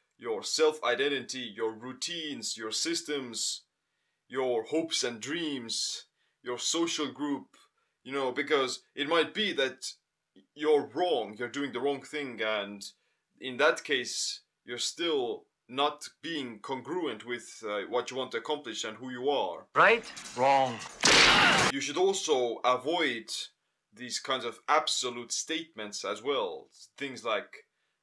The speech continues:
Speaker 1: "I'll never eat another bite of donuts," "I'm never ever going back to college," "They have to kill me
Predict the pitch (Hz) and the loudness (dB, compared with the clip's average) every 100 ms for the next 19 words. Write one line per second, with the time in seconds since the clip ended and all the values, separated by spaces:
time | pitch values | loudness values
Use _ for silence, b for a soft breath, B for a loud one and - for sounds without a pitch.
0 | _ 127 131 127 151 151 139 139 110 - | _ 2 2 2 4 4 4 0 -6 -10
1 | - 123 131 120 101 131 131 117 101 139 | -6 -2 0 0 0 0 0 -4 -6 0
2 | 151 131 107 - - - - - 123 123 | 0 0 -2 -4 -4 -4 -8 0 0 0
3 | 120 120 165 202 180 170 180 170 120 113 | -8 0 2 4 4 4 6 4 4 2
4 | 156 120 147 143 - - 151 143 127 113 | 2 2 0 0 -8 -2 2 2 0 -2
5 | - - 208 170 - 151 - 220 220 190 | -6 0 6 6 4 -4 -2 2 4 4
6 | 131 107 101 | 0 -2 -6